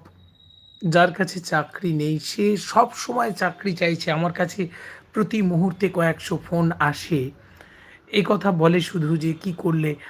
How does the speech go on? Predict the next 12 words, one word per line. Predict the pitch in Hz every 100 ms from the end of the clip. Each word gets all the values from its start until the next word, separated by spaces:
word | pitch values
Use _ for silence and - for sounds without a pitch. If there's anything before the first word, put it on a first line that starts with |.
| -
আমার | 156 151 151
এই | 156
অর্থের | 139 - 160 147
অভাব | 127 143 - - - - - - - - -
দূর | 208 262
হবে?" | 156 135 135 - - - - - - - - - - -
কেউ | 220 208
ঋণে | 196 202 208
জর্জরিত | 185 170 180 170 160
হয়ে | 151 156
রয়েছেন, | 151 143 - 139 127 127 _ _ _ _ _ _ _ _ _ - - _ _ -
অর্থ | 160 -